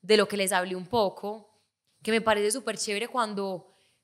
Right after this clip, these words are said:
cuando se lo señalo así como por ítems, porque la información queda muchísimo más claro. El segundo ítem es vivir, sentir y agradecer por eso que estás pasando.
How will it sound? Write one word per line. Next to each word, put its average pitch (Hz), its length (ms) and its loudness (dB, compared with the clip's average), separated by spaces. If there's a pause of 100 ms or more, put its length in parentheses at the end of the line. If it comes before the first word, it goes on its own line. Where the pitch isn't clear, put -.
(480)
cuando 220 280 6
se 220 100 4
lo 214 100 2
señalo 208 360 0
así 226 160 0
como 240 260 -4
por 202 140 0
ítems, 247 320 -6
porque 202 440 -2
la 202 80 0
información 196 500 -6
queda 233 200 -6
muchísimo 220 460 -6
más 202 220 -2
claro. 202 380 2
El 226 120 2
segundo 220 440 4
ítem 247 580 0
es 208 420 2 (220)
vivir, 240 840 -2 (120)
sentir 226 920 2
y 208 120 0
agradecer 196 680 -2 (600)
por 208 80 6
eso 190 140 2
que 226 80 0
estás 175 260 -2
pasando. 160 640 -8